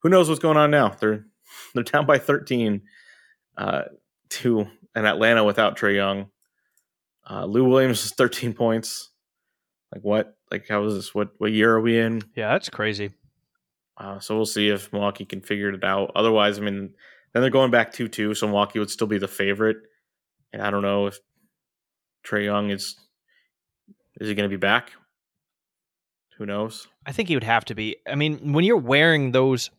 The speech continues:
Speaker 2: like, plastic exoskeleton ankle braces, you can barely roll your ankle. So I would hope that, I mean, that was, thing was taped up underneath that, that thing was fastened appropriately.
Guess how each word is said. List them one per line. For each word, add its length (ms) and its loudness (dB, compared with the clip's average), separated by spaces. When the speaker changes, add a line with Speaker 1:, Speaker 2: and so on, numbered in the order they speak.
Speaker 2:
like, 240 -2
plastic 840 0
exoskeleton 960 2
ankle 260 2
braces, 600 -2
you 140 2
can 180 2
barely 540 4
roll 240 2
your 180 -4
ankle. 500 -6
So 540 -2
I 120 6
would 180 4
hope 500 0
that, 200 2
I 20 0
mean, 180 0
that 140 4
was, 100 0
thing 160 0
was 160 -2
taped 340 -2
up 340 2
underneath 640 0
that, 240 2
that 120 -4
thing 140 -4
was 240 -4
fastened 720 0
appropriately. 840 0